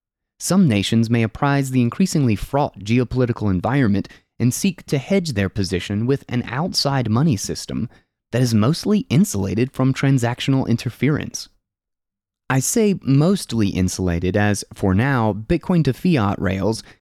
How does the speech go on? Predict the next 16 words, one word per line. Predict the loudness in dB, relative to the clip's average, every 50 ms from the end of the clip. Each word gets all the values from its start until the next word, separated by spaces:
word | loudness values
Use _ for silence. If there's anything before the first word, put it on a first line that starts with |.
| _ _ -2
will | 0 0 2
be | 2 2
mostly | 2 2 2 0 -2 -2 -2 -2
subject | 0 0 0 -2 0 0 0 -2 -2 -2 -2
to | -2 -2
the | -2 -2
political | 0 0 2 2 2 2 0 -2 -4 -4
control | -2 0 -2 -2 0 0 0 2 2 2 2
of | 0 0
jurisdictions | 0 0 0 0 0 -2 -2 -2 -2 -2 -2 0 2 2 2 2 0
in | -2 -2 -2 0
which | 0 0 -2 -2 -4 -4
those | -2 0 0 0 0 0
rails | 2 2 2 2 0 0 -2 -4 -4 -4
are | -2 -2 0
operational. | -2 -2 0 0 0 0 0 -2 -4 -6 -8 -8 -10 -12 -18